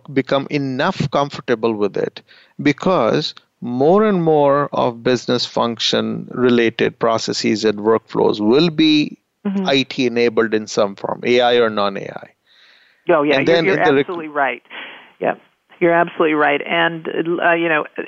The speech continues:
Speaker 2: for a long time, the, and the way I got involved in embrace, in the concept of, of really having to embrace technology, you know, for the longest time, H R was always at the bottom of the I T priority list.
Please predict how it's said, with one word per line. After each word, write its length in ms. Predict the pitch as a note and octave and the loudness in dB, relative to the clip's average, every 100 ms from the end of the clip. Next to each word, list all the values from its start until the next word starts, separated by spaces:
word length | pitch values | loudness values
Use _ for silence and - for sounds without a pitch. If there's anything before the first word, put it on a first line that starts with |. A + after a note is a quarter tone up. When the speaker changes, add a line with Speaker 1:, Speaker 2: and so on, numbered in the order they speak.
| - - _ | -12 -16 _
Speaker 2:
for 100 | - | 0
a 40 | G#3 | 2
long 340 | F#3+ G3 G#3 | 4 4 2
time, 440 | G3+ G#3 F3+ D#3+ D#3+ | 0 0 2 0 -2
the, 120 | D#3+ | -2
and 220 | D#3+ E3 | -2 -2
the 60 | E3+ | 0
way 240 | F3 F3 | 2 2
I 220 | E3+ F3 | 2 2
got 260 | F3 E3+ D#3+ | 0 0 0
involved 520 | D#3+ D#3 D#3 D#3 D3+ | -4 -2 2 2 0
in 100 | D#3+ | -4
embrace, 500 | D#3 D3+ E3 - - - | -4 -2 0 0 -2 -6
in 120 | D#3+ | -6
the 120 | D#3+ _ _ - | -6 _ _ -4
concept 420 | F#3+ F3 E3+ D#3 | -2 0 -2 -2
of, 100 | D3+ D3+ | -4 -4
of 160 | E3 D#3 | -4 0
really 320 | E3 E3 D#3+ _ - | 0 -2 -6 _ -12
having 300 | - F#3+ F3 | -4 -4 -4
to 140 | E3 D#3 | -6 -4
embrace 320 | D3+ D#3+ E3 | 0 0 0
technology, 680 | - - D#3 D#3+ D#3+ D3 C#3 - - - - - | -2 -2 0 0 0 0 -2 -4 -12 -12 -14 -2
you 140 | F3 | 0
know, 80 | D#3 | 2
for 140 | - | 0
the 100 | F3 | 0
longest 440 | F3 F3+ F#3 E3+ - | 2 0 -2 -6 -6
time, 400 | F#3 G3+ E3+ E3 | -2 0 0 -2
H 200 | F3+ F3+ | -4 -2
R 160 | F#3+ E3+ | 0 0
was 140 | E3 D#3 | 0 0
always 360 | D3+ D#3+ E3 D#3 | 2 2 2 -2
at 100 | D#3 | -4
the 80 | |
bottom 440 | C#3 D3 D3 D3+ D3+ | -2 0 2 0 -2
of 100 | C#3+ | -2
the 240 | D3 C#3 - | -2 -4 -2
I 160 | D#3 | -2
T 180 | D3+ D#3+ | 0 -2
priority 640 | D#3 D#3 C#3+ D3 D3 C#3 | -2 0 2 4 2 0
list. 240 | A#2+ G#2+ | -4 -8